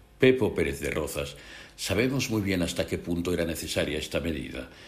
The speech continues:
porque al sufrimiento de los enfermos se añadía, se añade una voraz presión sobre las familiares. Miriam, la mujer de Pepo,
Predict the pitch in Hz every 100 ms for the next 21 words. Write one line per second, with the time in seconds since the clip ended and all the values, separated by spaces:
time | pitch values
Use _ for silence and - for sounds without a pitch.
0 | - - 90 85 98 78 - - 76 78
1 | 117 117 117 107 - 95 104 92 95 -
2 | - 98 82 82 101 87 - - 76 80
3 | 98 117 110 107 92 85 85 85 80 71
4 | 85 82 - 85 80 78 - 71 76 69
5 | 65 67 64 - - - - - 104 104
6 | 78 67 - - 85 80 80 - 107 123
7 | - 87 - -